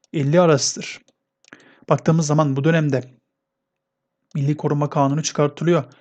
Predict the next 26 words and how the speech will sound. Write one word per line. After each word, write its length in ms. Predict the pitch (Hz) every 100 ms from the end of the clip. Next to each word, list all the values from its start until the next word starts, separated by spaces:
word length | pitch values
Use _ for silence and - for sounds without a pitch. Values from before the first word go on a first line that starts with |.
| _
Hatay 280 | - 156 147
Anavatan'a 440 | 139 139 139 151
katılıyor. 460 | 147 139 143 143 151 - _ _
Köy 320 | - 160 160
enstitüleri 560 | 180 147 135 - 147 139
açılıyor. 440 | 127 - 147 165 165 _ -
Varlık 280 | 139 151 165
vergisi 380 | 156 143 - -
kabul 220 | 143 139
ediliyor 280 | 139 147 180
ama 220 | 160 139
nato'ya 400 | 156 165 143 131
üye 240 | - 165
olunması 640 | 160 139 127 123 - 190 190 _ _
kimin 320 | - 147 156 208
zamanındadır? 640 | 190 185 180 175 202 - _ _ _
Demokrat, 680 | 160 175 180 190 202 - - _ _ _ _ _ _ _ _ -
Demokrat 540 | 151 156 180 175 - -
Parti 380 | - 156 151 190
zamanında, 600 | 165 156 143 135 131 131
bin 160 | 143 143
dokuz 240 | 143 156
yüz 100 | 143
elli 60 | 147
iki 140 | 151
senesinde 640 | 151 143 131 135 139 185